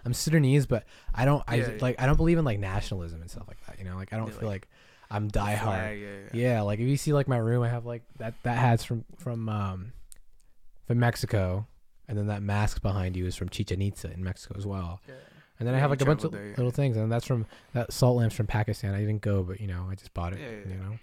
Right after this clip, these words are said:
Speaker 2: I understand.
Speaker 1: You know, I just,
Speaker 2: You're
Speaker 1: like,
Speaker 2: open, yeah, yeah.
Speaker 1: open, you know, world,
Speaker 2: Yeah.
Speaker 1: love, united, one love,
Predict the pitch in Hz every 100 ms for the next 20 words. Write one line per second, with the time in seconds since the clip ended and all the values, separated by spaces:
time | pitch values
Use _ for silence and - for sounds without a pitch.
0 | - 160 139 - 117 - 190 202 175 151
1 | 156 156 127 113 107 107 170 180 185 175
2 | 151 151 147 151 147 135 135 147 147 139
3 | - - _ 135 127 135 135 135 127 -
4 | - 127 123 127 127 120 117 120 - _
5 | - 117 120 120 123 127 120 110